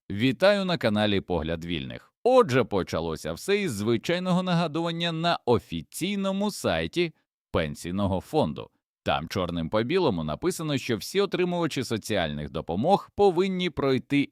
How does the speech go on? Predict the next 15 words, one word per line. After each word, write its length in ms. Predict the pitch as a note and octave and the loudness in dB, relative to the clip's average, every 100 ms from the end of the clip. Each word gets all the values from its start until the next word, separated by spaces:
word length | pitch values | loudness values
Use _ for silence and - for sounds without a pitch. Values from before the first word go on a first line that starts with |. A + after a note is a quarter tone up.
| - | -2
ідентифікацію. 1160 | D3 B2 A#2+ A2 F#2+ - F#2 D2 B1+ - B1+ - _ | 0 2 0 0 -2 -4 -4 -4 -6 -6 -12 -12 _
Це 200 | - C#2+ | -8 -6
стосується 580 | - F#2 - A2 F2 A2 | -4 -4 0 -2 0 -2
передусім 600 | C#3 C3 B2+ C3 F3 E3 | 0 0 0 0 -2 0
людей, 420 | C3+ G#2 D#2 C#2 | 0 0 -4 -4
які 340 | D#2 F#2 - E2 | -2 -2 -2 -4
мешкають 680 | D#2+ A#2 D3 - D#2+ D2+ - | -2 0 -2 -4 -4 -4 2
або 440 | A#2+ A#2+ G2 A2+ | 4 4 2 0
колись 460 | A2+ C#3 B2 B2 - | 0 0 0 -2 -2
мешкали 480 | G2+ G2+ - G2+ G2+ | -4 -2 -2 -2 0
на 160 | A#2 | 2
окупованих 720 | B2+ B2 A#2+ D#3+ F3 E3+ E3+ | 2 2 0 0 0 0 -4
чи 140 | - D#3+ | -2 -2
прифронтових 760 | D#3 C#3+ C#3 B2+ C3+ A#2+ A2 | -2 -2 -2 0 2 2 0
територіях, 760 | - C#3 C#3 A#2 G2 D#2+ C#2 | -2 0 2 2 2 0 -4